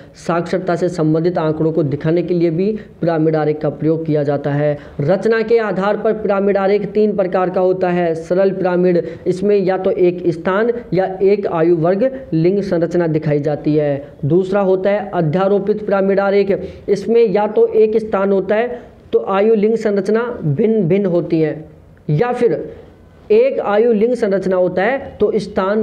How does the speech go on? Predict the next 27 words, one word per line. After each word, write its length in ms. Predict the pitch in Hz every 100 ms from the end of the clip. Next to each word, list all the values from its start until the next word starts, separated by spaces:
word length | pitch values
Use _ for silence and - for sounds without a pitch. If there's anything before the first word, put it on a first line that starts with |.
| 165
भिन्न 380 | 147 190 202 147
भिन्न 180 | 160 165
होते 320 | 139 131 139
हैं। 320 | 131 131 147 - - - - - - - - -
ठीक 160 | 160
है, 300 | 208 247 240 - -
और 120 | 170
तीसरी 360 | 165 196 196 190
बात 260 | 170 165
करें 160 | 175 190
मिश्रित 520 | 165 160 160 190 190 -
पिरामिड 340 | 170 165 165
आरेख। 420 | 156 156 165 160 156 - -
मिश्रित 460 | 160 165 165 196 190
पिरामिड 340 | 180 170 175
आरेख 280 | 165 160 175
में 140 | 170
भाई 160 | 147 147
साहब 540 | 147 190 208 226 - -
आयु, 340 | 175 180 208 240 170
वर्ग, 320 | 185 214 196
लिंग 340 | 175 170 233 233
संरचना 540 | 220 190 190 185 180
के 160 | 180 185
अतिरिक्त 480 | 165 165 160 175 175
जनसंख्या 640 | 151 156 156 156 151 151
के 220 | 151 220